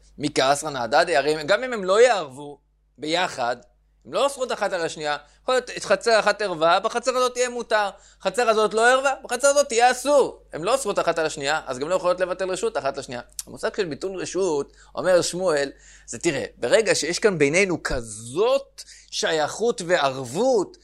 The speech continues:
שאם לא נערב אנחנו אוסרים, אז אחד מפה, מאיתנו שלא ערב יכול לבטל.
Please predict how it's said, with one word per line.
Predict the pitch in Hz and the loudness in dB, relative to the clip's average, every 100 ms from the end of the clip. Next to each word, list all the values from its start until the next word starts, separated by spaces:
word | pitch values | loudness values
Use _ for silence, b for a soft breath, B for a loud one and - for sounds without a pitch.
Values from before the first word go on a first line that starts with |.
| b | b
שאם | - 175 | -6 -2
לא | 196 262 | 2 2
נערב | 262 247 240 240 | 2 2 2 0
אנחנו | 233 226 220 | 0 -4 -4
אוסרים, | 214 - 208 247 160 - _ _ - | -6 -6 -4 -4 -4 -12 _ _ -4
אז | 277 294 247 175 151 _ _ _ - | 2 2 2 -4 -12 _ _ _ -16
אחד | - 208 214 - - | 0 0 0 -6 -16
מפה, | 113 117 170 170 | -14 -6 -2 -2
מאיתנו | 123 113 113 110 175 127 | -2 -4 -2 0 0 -2
שלא | 95 107 196 | -4 2 4
ערב | 277 277 | 4 2
יכול | 214 220 | 2 0
לבטל. | 196 185 202 185 | 2 2 2 0